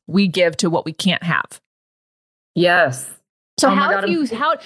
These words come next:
Speaker 1: how did that help, like, affect you? Like, all the things you did, like, no carbs and then no fat and all these things. Like,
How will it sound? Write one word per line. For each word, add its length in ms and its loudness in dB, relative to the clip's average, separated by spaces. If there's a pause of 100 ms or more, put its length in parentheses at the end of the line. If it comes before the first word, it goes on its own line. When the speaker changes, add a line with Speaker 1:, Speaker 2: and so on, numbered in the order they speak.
(140)
Speaker 1:
how 120 -2
did 160 0
that 80 -2
help, 340 -4
like, 180 -2
affect 360 -4
you? 160 0
Like, 220 -2
all 240 2
the 100 -4
things 300 -2
you 100 -4
did, 160 -6
like, 320 -2
no 220 2
carbs 400 2
and 80 -2
then 100 -4
no 160 2
fat 300 0
and 80 -2
all 100 0
these 160 -4
things. 160 -2
Like, 160 -2